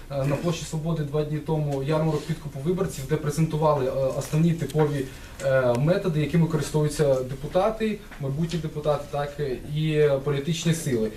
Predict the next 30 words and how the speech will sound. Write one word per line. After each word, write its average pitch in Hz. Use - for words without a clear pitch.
І 139
закликали 170
людей 165
не 170
голосувати 165
за 147
людей, 156
які, 147
е, 131
приймали 170
з-, 143
диктаторські 147
закони 151
від 135
шістнадцятого 139
січня, 170
люди, 160
е, 143
депутатів 165
та 143
посадовців, 147
які 151
підтримували 151
режим 139
Януковича, 135
е, 127
депутатів 180
та 165
посадовців, 165
які, 165